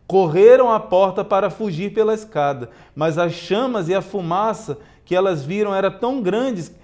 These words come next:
que mal puderam fechar de novo a porta. Quase desesperadas, gemiam: "Meu Deus, seremos queimadas vivas!" Mas a maior teve uma ideia,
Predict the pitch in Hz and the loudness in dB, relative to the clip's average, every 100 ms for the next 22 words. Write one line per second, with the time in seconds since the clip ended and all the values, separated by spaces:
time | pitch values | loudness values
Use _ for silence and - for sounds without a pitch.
0 | - - 202 196 240 254 247 233 226 226 | -18 -8 -4 0 0 0 0 2 2 2
1 | 226 - 226 220 226 214 214 233 220 131 | 2 2 -2 -2 -2 -2 0 -2 -4 -4
2 | 123 127 - _ _ _ _ _ - 170 | -4 -4 -16 _ _ _ _ _ -4 4
3 | 220 262 220 202 214 208 220 - 214 170 | 6 6 2 -4 -4 -4 -6 2 2 6
4 | 160 165 165 190 - - - 135 151 226 | 6 4 2 -6 -8 -20 -16 -4 2 2
5 | 214 196 190 139 110 - - _ _ _ | 2 -4 -4 -6 -8 -14 -20 _ _ _
6 | - 175 208 151 180 202 165 190 196 214 | -8 0 0 2 2 2 0 -2 -2 -2
7 | 214 214 - 214 185 202 240 226 180 151 | -6 -8 -4 -4 -2 -2 -2 -4 -6 -6
8 | 202 262 226 131 113 - _ _ _ _ | -4 -4 -4 -8 -12 -20 _ _ _ _
9 | _ _ 131 147 139 165 165 156 147 160 | _ _ -6 -4 0 0 2 2 4 2
10 | 160 175 160 180 190 151 123 117 117 | 0 -4 -4 -8 -8 -4 -4 -4 -6